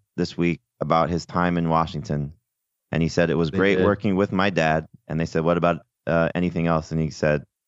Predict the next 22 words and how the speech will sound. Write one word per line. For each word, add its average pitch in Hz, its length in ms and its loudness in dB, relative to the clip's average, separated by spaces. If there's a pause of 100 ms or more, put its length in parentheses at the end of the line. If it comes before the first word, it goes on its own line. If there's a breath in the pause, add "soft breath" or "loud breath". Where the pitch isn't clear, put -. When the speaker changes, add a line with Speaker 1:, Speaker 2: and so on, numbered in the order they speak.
(160)
Speaker 1:
or 98 100 4
he 101 60 4
said, 92 280 2
"Well, 85 180 -2
what 98 140 2
about 92 180 2
the 85 100 -2
rest?" 85 240 0
And 82 80 -4
he 82 80 -2
said 78 320 -4
something 85 440 -2 (100)
negative 82 420 0
about 78 300 0 (220)
everything 92 260 2
else 82 140 0
sucked, - 320 -4
essentially. 76 460 -4
Speaker 2:
Mm-hmm. 110 320 0 (360)
Speaker 1:
And 90 180 2
so 95 520 2 (100)
this 101 240 -2